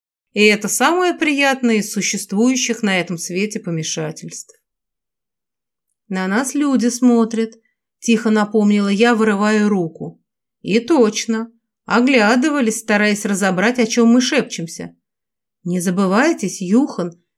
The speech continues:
вы приехали в Англию сватать собственного брата". "Я рад, что мой брат оказался идиотом", тут же отозвался он. "Это мне даёт надежду. Елизавета, скажите, есть ли у меня хоть малейший шанс?"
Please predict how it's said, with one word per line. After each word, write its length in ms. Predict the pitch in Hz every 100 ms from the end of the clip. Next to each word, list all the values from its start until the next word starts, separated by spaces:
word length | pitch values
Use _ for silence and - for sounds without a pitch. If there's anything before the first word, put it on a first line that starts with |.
| _
вы 200 | 170 214
приехали 540 | 214 220 220 233 240
в 100 | 226
Англию 400 | 220 254 254 240
сватать 500 | 233 - 208 208 233
собственного 680 | - 226 208 - 233 233 240
брата". 580 | 254 285 359 320 165 165 - _ _ _ _ _ _ _ _
"Я 260 | 381 277
рад, 220 | 214 170
что 160 | - -
мой 200 | 180 175
брат 280 | 170 269 285
оказался 640 | 214 180 175 214 214 220
идиотом", 680 | 175 185 160 147 147 160 156 _ _ _
тут 200 | 170 151
же 100 | 151
отозвался 680 | 151 165 165 156 156 -
он. 300 | 170 151 165 - _ _ _ -
"Это 280 | 202 196
мне 260 | 226 214 214
даёт 340 | 214 220 233
надежду. 760 | 240 247 233 302 247 165 151 - _ _ _ -
Елизавета, 840 | 190 311 339 320 339 262 165 165
скажите, 640 | 160 - 294 262 185 - 170
есть 340 | 170 175 -
ли 100 | 247
у 60 | 311
меня 300 | 349 349 339
хоть 200 | 330 311
малейший 520 | 320 311 294 254 311
шанс?" 560 | - 190 143 151 -